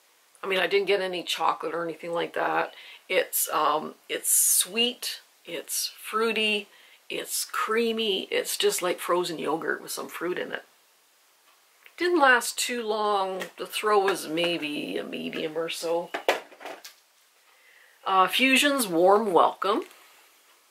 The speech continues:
And I think this was cinnamon too. Yeah, this one was cinnamon. Oh, I really like this one though. I mean, there's,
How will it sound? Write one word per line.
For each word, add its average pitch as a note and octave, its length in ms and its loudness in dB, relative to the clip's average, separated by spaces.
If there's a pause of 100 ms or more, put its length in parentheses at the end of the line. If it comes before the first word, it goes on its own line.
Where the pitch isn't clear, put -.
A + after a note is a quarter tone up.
(1600)
And F3+ 300 -4
I F3 120 -4
think A#3+ 220 0
this A3 160 -4
was D#3+ 120 0
cinnamon E3+ 520 2
too. - 420 0 (1800)
Yeah, D3 80 -6
this F3 220 -4
one F#3 160 -2
was D#3 100 -2
cinnamon. C3+ 500 -2 (1500)
Oh, F3+ 140 0
I D3 120 4
really F#3+ 260 6
like D#3 260 2
this - 180 -6
one - 180 -6
though. - 260 -6 (1120)
I F#3+ 80 -2
mean, G3+ 120 6
there's, G#3 300 6